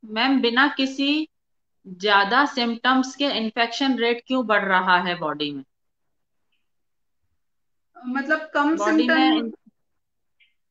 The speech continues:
Speaker 2: हम्म।
Speaker 1: हाँ, मतलब वो पूछ रही है कि बि-, बिना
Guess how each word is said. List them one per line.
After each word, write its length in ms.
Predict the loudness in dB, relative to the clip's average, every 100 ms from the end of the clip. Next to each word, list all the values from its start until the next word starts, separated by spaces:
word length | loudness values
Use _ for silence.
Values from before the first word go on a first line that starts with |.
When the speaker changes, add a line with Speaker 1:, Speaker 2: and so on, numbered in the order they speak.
| _ -8
Speaker 2:
हम्म। 120 | -4
Speaker 1:
हाँ, 200 | -2 -2
मतलब 300 | -4 -4 -2
वो 80 | -2
पूछ 260 | -2 -6
रही 100 | -4
है 100 | -4
कि 140 | -2 -4
बि-, 460 | -2 -2 -2 -4
बिना 460 | -6 2 4 4 0